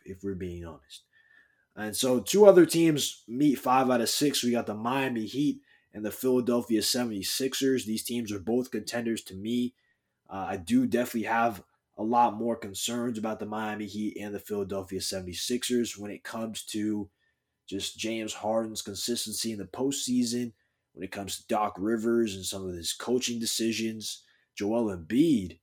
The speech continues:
even in the playoffs, like, what version of Joel Embiid am I gonna get?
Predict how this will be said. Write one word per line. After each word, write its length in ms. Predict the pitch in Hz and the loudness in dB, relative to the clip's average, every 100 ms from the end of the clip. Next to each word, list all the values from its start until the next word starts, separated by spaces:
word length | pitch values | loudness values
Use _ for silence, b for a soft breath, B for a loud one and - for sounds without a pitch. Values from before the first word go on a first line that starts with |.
| _ - | _ -8
even 340 | 107 101 101 | -6 -4 -6
in 60 | 95 | -8
the 80 | 92 | -10
playoffs, 540 | - 98 92 92 - | -6 -4 -4 -6 -8
like, 160 | 92 87 | -10 -6
what 240 | 104 107 | -4 -2
version 320 | 104 110 101 | -2 -4 -4
of 100 | 98 | -8
Joel 320 | 95 95 98 90 | -6 -4 -4 -6
Embiid 340 | 87 117 120 | -4 -2 -2
am 120 | 113 | -2
I 80 | 113 | -6
gonna 220 | 110 110 | -6 -6
get? 380 | 104 110 110 - | -6 -4 -4 -8